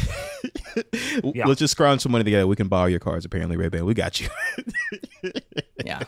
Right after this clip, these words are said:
Speaker 1: Go fund me to, to fund my E-, my <laughs> E A Sports, uh, fifa Ultimate Team twenty twenty-one. Let's get it. All right, that's it for today's show. As always, thank you guys for coming through. Um, yeah, pretty good show. A lot of, lot of cool things out there.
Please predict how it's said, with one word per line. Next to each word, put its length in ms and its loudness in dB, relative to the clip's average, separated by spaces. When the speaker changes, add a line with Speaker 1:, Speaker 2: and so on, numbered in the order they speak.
Speaker 1:
Go 200 8
fund 320 4
me 140 6
to, 120 8
to 240 4
fund 240 4
my 160 6
E-, 160 2
my 240 4
<laughs> 60 -2
E 180 6
A 60 2
Sports, 500 2
uh, 160 6
fifa 280 4
Ultimate 420 2
Team 180 0
twenty 240 -4
twenty-one. 420 -10
Let's 160 -8
get 140 -10
it. 80 -18
All 60 8
right, 220 8
that's 220 6
it 100 8
for 100 6
today's 420 6
show. 600 4
As 140 -2
always, 300 6
thank 120 0
you 60 2
guys 220 4
for 80 -8
coming 260 -2
through. 600 -4
Um, 520 0
yeah, 180 6
pretty 180 2
good 120 4
show. 200 2
A 20 4
lot 160 4
of, 160 0
lot 120 -2
of 60 -10
cool 140 -2
things 320 -6
out 240 -4
there. 380 -2